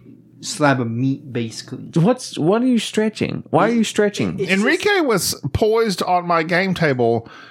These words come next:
Speaker 3: and, like, doing this, like,
Speaker 1: No,
Speaker 3: super weird
Speaker 1: underneath
Speaker 3: face.
Speaker 2: It was
Speaker 1: game
Speaker 2: like a
Speaker 1: table.
Speaker 2: yoga
Speaker 3: And I
Speaker 2: stretch.
Speaker 3: became
Speaker 1: I don't like
Speaker 3: concerned
Speaker 1: how
Speaker 3: for
Speaker 1: you
Speaker 3: his
Speaker 1: said it.
Speaker 2: He,
Speaker 1: Said
Speaker 2: like, did the
Speaker 1: on your game table.
Speaker 2: like the upward
Speaker 3: You
Speaker 2: dog.
Speaker 3: were.
Speaker 1: I wasn't on your game
Speaker 3: You
Speaker 1: table.
Speaker 3: were.
Speaker 1: I was
Speaker 3: You were perched
Speaker 1: underneath
Speaker 3: upon it.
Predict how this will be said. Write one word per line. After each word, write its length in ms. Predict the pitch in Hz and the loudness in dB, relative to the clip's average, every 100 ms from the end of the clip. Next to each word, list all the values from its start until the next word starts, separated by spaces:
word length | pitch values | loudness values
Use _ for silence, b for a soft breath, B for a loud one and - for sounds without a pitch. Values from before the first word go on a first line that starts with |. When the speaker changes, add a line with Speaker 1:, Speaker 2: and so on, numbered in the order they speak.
| B B - | B B -2
Speaker 3:
and, 160 | 147 | 0
like, 180 | 143 147 | 0 0
doing 220 | 170 190 | 0 0
this, 180 | 160 139 | 0 0
like, 140 | 143 | -2
Speaker 1:
No, 20 | - | -2
Speaker 3:
super 560 | - 165 160 202 170 | -4 0 2 2 2
weird 180 | 180 180 175 | 2 2 2
Speaker 1:
underneath 180 | 180 | 0
Speaker 3:
face. 320 | 196 226 180 170 | 2 2 2 2
Speaker 2:
It 20 | |
was 140 | 226 156 | 2 2
Speaker 1:
game 60 | |
Speaker 2:
like 200 | 262 320 | 0 0
a 40 | 269 | 0
Speaker 1:
table. 160 | 143 | 0
Speaker 2:
yoga 320 | 120 151 247 170 | 2 0 2 0
Speaker 3:
And 240 | 165 170 | 2 0
I 200 | 180 160 | 2 2
Speaker 2:
stretch. 20 | |
Speaker 3:
became 340 | 202 165 220 233 | 0 2 0 0
Speaker 1:
I 20 | |
don't 160 | 196 | 0
like 80 | 170 | 2
Speaker 3:
concerned 340 | 185 233 247 226 | 2 2 2 2
Speaker 1:
how 80 | 240 | 2
Speaker 3:
for 60 | 117 | 2
Speaker 1:
you 0 | |
Speaker 3:
his 140 | 117 110 | 2 0
Speaker 1:
said 200 | 220 208 | -2 -2
it. 220 | 214 - | -6 -6
Speaker 2:
He, 140 | - 202 | -2 0
Speaker 1:
Said 80 | 269 | 0
Speaker 2:
like, 160 | 190 | 0
did 140 | 254 190 | 2 2
the 60 | 208 | 2
Speaker 1:
on 120 | 202 | 2
your 120 | 196 | 0
game 280 | 175 190 196 | 0 -2 -2
table. 320 | 190 202 190 | -8 -6 0
Speaker 2:
like 140 | 208 220 | 0 2
the 200 | 180 151 | 0 0
upward 360 | 185 220 185 | -2 0 0
Speaker 3:
You 60 | 180 | 2
Speaker 2:
dog. 420 | 147 208 - 508 277 | 2 4 2 2 2
Speaker 3:
were. 280 | 127 90 - | 2 0 -2
Speaker 1:
I 120 | 202 | 0
wasn't 320 | 240 285 277 220 | 2 2 -2 -2
on 180 | 202 196 | -2 -2
your 160 | 233 196 | -2 -4
game 280 | - 202 302 | -4 -2 2
Speaker 3:
You 140 | 403 | 2
Speaker 1:
table. 160 | 440 480 554 622 427 | 2 2 2 2 2
Speaker 3:
were. 140 | 269 | 2
Speaker 1:
I 80 | 214 | 2
was 60 | 220 | 2
Speaker 3:
You 60 | 403 | 2
were 180 | 294 220 | 2 2
perched 380 | 453 480 202 208 | 2 2 0 0
Speaker 1:
underneath 140 | 226 480 554 | 0 2 2
Speaker 3:
upon 140 | 359 | 2
it. 220 | - - | -2 -8